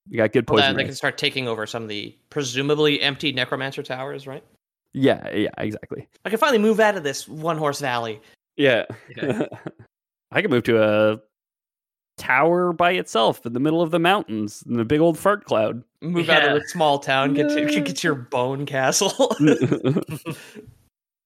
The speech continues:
Speaker 1: As fresh recruits poured in from Barbarus, the Terran contingent within the Legion gradually diminishes further,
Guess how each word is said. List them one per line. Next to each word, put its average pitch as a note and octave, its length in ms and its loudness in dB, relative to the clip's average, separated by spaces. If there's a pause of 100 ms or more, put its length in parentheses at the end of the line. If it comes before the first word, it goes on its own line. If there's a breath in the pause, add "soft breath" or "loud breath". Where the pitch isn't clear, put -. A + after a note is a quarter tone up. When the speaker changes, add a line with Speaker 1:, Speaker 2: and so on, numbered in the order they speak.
(680 soft breath)
Speaker 1:
As D#3 180 2
fresh G3 220 2
recruits G3 260 4
poured F3+ 300 4
in F#3+ 100 2
from F#3+ 160 0
Barbarus, F#2 400 0
the A#2+ 120 -4
Terran F#3+ 440 -2
contingent F#2 600 -6
within A2+ 240 -2
the G#2 80 2
Legion G#2 340 -2
gradually A2+ 460 2
diminishes G2 400 -4
further, D#3 460 2